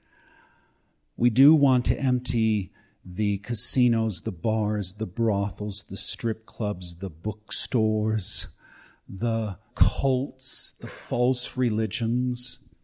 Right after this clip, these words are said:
We want to fill the churches that believe in Jesus and the Bible. And Christianity is bad for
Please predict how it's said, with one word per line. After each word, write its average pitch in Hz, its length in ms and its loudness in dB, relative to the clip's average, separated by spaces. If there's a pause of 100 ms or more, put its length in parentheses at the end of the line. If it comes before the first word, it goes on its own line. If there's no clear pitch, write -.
(380)
We - 120 -4
want 117 260 -2
to 113 100 -4
fill 117 280 -2
the 101 100 -2
churches 110 640 -2
that 104 180 -4
believe 113 280 -2
in 104 160 -2
Jesus 110 760 -2
and 110 180 -4
the 104 60 -2
Bible. 92 680 -2 (760)
And 117 220 0
Christianity 143 840 2
is 101 200 -4
bad 123 520 -2
for 101 360 -8